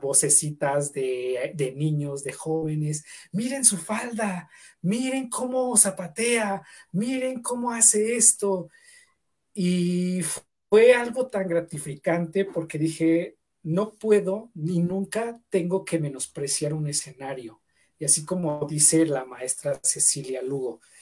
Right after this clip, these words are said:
este, "El escenario hace al bailarín, no el bail-, el, el bailarín hace al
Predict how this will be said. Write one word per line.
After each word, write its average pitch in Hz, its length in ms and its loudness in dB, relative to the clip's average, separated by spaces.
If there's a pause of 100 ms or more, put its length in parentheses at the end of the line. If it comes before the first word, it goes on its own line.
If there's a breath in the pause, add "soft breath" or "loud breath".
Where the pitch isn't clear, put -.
(200 soft breath)
este, 143 600 0
"El 135 120 2
escenario 160 880 6
hace 156 480 6
al 127 180 -2
bailarín, 123 640 -10 (140)
no 151 300 0
el 160 140 2
bail-, 131 380 -4 (420 soft breath)
el, 170 280 2
el 190 380 6
bailarín 185 560 4
hace 220 300 4
al 190 120 2